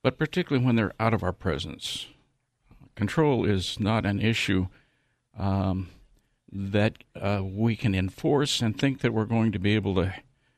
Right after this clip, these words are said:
uh, receive a response from our children that is respectful, is gonna be, um,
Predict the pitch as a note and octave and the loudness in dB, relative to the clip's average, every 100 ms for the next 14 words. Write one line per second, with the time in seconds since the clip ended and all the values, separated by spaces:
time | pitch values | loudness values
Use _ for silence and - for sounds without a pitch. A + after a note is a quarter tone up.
0 | _ _ - G2 F#2+ F2 - - _ _ | _ _ -8 -6 -4 -6 -10 -16 _ _
1 | - G2+ G2+ - C3+ A2+ G2+ G2 - A#2 | -14 -2 -2 2 2 2 0 0 0 2
2 | A2+ - G2 F#2+ - A#2+ G2+ G2+ F#2 F#2 | 2 2 0 0 2 2 4 4 4 2
3 | F#2 F2+ - D2+ - - A#2 - A#2 G#2+ | 2 0 -4 -4 -2 -2 -2 -2 0 2
4 | G#2 G#2 - _ _ _ _ - F#2+ - | 0 -4 -12 _ _ _ _ -6 -6 -2
5 | G2 G#2 G2+ G2 G2 G2 F#2 - | -2 0 -2 0 0 0 -2 -4